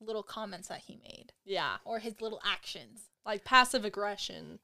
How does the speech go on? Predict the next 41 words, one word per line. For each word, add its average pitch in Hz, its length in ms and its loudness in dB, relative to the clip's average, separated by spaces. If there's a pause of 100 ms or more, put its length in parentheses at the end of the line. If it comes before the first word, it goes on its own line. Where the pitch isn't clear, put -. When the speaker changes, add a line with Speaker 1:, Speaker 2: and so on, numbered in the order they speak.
Speaker 1:
Yes. - 520 -10
Speaker 2:
Yes. - 320 -10
Speaker 1:
I 240 120 0
wish - 180 -2
we 302 80 -4
had 247 160 -8
seen, 240 220 -6
like, 190 160 -4
just, - 180 -8
like, 208 160 -6
the 214 80 -6
two 214 220 -10
sides - 400 -10
of - 80 -20
that - 180 -12
a - 60 -14
lot - 240 -12
more. 214 300 -20 (100)
Speaker 2:
Yes. - 500 -10 (500)
Speaker 1:
And 220 120 -8
then, 247 160 0
like, 214 320 2
I, 233 80 6
w-, 240 260 -4
I 254 80 6
kinda 415 320 2
wanted 427 300 4
Aaron 262 400 2
and 226 180 -8
Daniel 233 320 -4
to 254 80 -6
have 220 120 -4
more - 200 -10
interactions. - 720 -14 (220)
Speaker 2:
I 330 100 6
did 381 200 8
too. 285 520 6
And 277 160 8
I 311 100 8
thought 381 240 6
that, 330 240 6